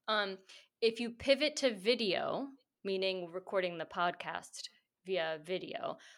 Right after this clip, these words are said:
which designers would you prefer to style you?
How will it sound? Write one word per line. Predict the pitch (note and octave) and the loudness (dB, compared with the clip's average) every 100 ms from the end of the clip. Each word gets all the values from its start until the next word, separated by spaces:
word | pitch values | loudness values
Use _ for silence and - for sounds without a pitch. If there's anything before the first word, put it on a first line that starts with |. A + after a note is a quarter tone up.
| _ | _
which | F#3 G#3 A3+ - | 0 0 0 -4
designers | A3+ G3 G#3 G3+ A3 G#3+ F#3 F3 E3+ | -4 -2 2 4 4 2 0 0 -2
would | F3+ F3+ | -8 -6
you | F#3+ | -8
prefer | - F#3 F3+ - F3 E3 D#3 - | -8 -12 -8 0 2 2 0 -6
to | D3+ | -10
style | - - - D#3 D3 - - | -10 -8 0 2 2 -2 -6
you? | - | -8